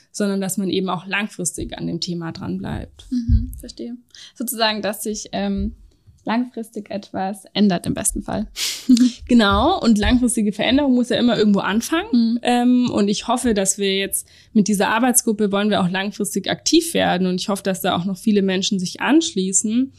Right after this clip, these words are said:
Speaker 1: dass wir da einen guten Grundstein legen konnten.
Speaker 2: Mhm.
Speaker 1: Ähm, und ebenso von diesem Narrativ, man ist eine Schule ohne Rassismus, auch rausgeht in die Stadtgesellschaft und so diesen geschützten Raum der Schule verlässt,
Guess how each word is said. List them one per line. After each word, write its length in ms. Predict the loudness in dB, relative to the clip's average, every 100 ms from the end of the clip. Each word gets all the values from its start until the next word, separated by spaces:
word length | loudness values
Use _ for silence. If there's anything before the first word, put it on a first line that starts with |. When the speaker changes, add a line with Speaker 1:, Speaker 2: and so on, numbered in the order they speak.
| -20 _ _ _ _ -2
Speaker 1:
dass 200 | 0 2
wir 80 |
da 100 | 2
einen 100 | 0 -2
guten 220 | 2 2
Grundstein 460 | 2 -2 0 0
legen 260 | -2 -8 -10
konnten. 600 | -10 -10 -8 -6 -8 -10 -2
Speaker 2:
Mhm. 120 | 2
Speaker 1:
Ähm, 560 | 4 4 0 -4 -8 -2
und 180 | 0 2
ebenso 400 | 2 0 0 -4
von 460 | -4 -2 0 -2 -4
diesem 240 | -6 -6
Narrativ, 640 | -4 -4 -4 -8 -8 -8 -6
man 140 | -6
ist 120 | -6
eine 80 | -6
Schule 380 | -2 2 2 2
ohne 180 | 2 0
Rassismus, 800 | -4 -6 -6 -4 -6 -6 -10 -14 -20 -20 -14
auch 220 | -4 -4 -4
rausgeht 640 | -4 0 0 -2 -4 -2
in 120 | -2
die 60 | -2
Stadtgesellschaft 840 | -2 -4 -4 -6 -6 -8 -8 -8 -6
und 120 | -6
so 100 | -6
diesen 260 | -6 -8
geschützten 440 | -6 -6 -6 -6 -6
Raum 240 | -6 -6
der 100 | -4
Schule 320 | -4 0 -2
verlässt, 680 | -2 -8 -6 -4 -4 -8 -16